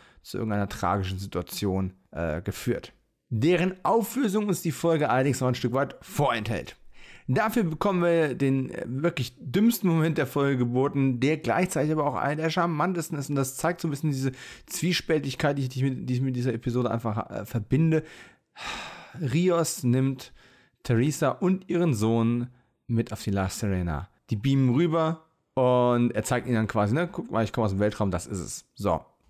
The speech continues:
Also in dieser Staffel ist ungefähr gefühlt zehnmal schon das Thema mit dem Schmetterling und dem Schmetterlingseffekt erwähnt worden. Kleine Veränderungen in der Vergangenheit, die eine große Auswirkung haben. Hat Rios jetzt an der Stelle schon beschlossen, nach dem Motto, „Ja, ich hab mich sowieso schon offenbaren müssen, dann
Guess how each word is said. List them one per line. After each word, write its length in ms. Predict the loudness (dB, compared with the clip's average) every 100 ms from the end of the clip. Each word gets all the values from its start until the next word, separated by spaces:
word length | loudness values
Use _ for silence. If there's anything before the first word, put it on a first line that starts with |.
| -2
Also 140 | 2
in 80 | 4
dieser 160 | 4 2
Staffel 260 | 0 2
ist 60 | 4
ungefähr 540 | 4 2 2 2 2
gefühlt 600 | 0 -4 0 2 2 0
zehnmal 600 | -4 0 2 4 4 2 2
schon 160 | 0
das 140 | 0 0
Thema 140 | 0
mit 120 | 2
dem 80 | 2
Schmetterling 460 | 0 0 2 2 2
und 80 |
dem 60 | 2
Schmetterlingseffekt 760 | 0 0 0 0 -2 -2 -4
erwähnt 280 | 0 0 2
worden. 240 | 2 2 0 -8 -18 -4
Kleine 280 | 0 0
Veränderungen 440 | 0 0 2 4 4
in 60 |
der 100 | 2
Vergangenheit, 460 | 0 0 2 2 2
die 100 | 2
eine 140 | 0
große 380 | 0 0 0 0
Auswirkung 500 | 0 0 0 -2 0
haben. 260 | 0 0 -2 -10 -20 -20 -20 _ _
Hat 380 | -4 -2 0 0
Rios 340 | 2 2 2
jetzt 160 | 0 0
an 80 | 2
der 120 | 2
Stelle 180 | 2 2
schon 140 | 2
beschlossen, 340 | 2 0 2 2
nach 100 | 0
dem 200 | 2 2
Motto, 220 | 2 2
„Ja, 120 | 2
ich 100 | 2
hab 160 | 0 0
mich 140 | 0
sowieso 280 | 2 4 4
schon 140 | 2
offenbaren 540 | 0 0 2 2 4 4
müssen, 240 | 2 2
dann 160 | 0